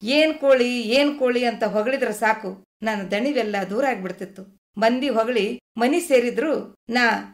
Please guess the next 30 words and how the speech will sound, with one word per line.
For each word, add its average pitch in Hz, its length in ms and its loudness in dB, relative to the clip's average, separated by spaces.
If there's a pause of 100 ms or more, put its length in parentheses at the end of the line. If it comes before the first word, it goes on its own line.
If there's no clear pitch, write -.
(120)
ಮೈ 269 220 2
ಮ್ಯಾಲ 330 240 4 (100)
ಖಬರ್ 254 200 -2
ಇಲ್ದಂಗ 233 340 -2 (420)
ನನ್ನ 240 180 2 (120)
ಕೋಳಿಗಳ 247 440 2
ಆಟ 220 300 0
ನೋಡ್ಕೋ 202 380 -4
ಅಂತ 190 340 -4
ನಿಂತು 247 240 -4
ಬಿಡ್ತಿದ್ದೆ. 190 400 -8 (340)
ಅಬ್ಬಾ, 226 480 -2 (220)
ಈ 233 140 -2
ಕೋಳಿಗಳಿಗೆ 247 920 -4 (180)
ಆ 247 120 0
ಶಿವ 240 260 -4 (500)
ಎಂತೆಂಥ 311 440 -2 (100)
ಬಣ್ಣ 285 300 2
ಹಚ್ಚಿ 254 260 -2
ಕಳ್ಸ್ಯಾನಲ್ಲ, 220 560 -2 (540)
ಒಂದು 349 340 2
ಕೋಳಿ 294 300 -2
ಬಣ್ಣ 233 200 -2 (460)
ಒಂದ್ರಂಗಿಲ್ಲ, 214 600 0 (420)
ಎಲ್ಲ 233 480 -2
ಬ್ಯಾರೆ 233 280 2
ಬ್ಯಾರೆ. 196 420 -6 (180)
ಒಂದು 240 240 0
ಚಿಂಚ್ 311 380 -2
ಬಣ್ಣದಿದ್ರ 254 500 2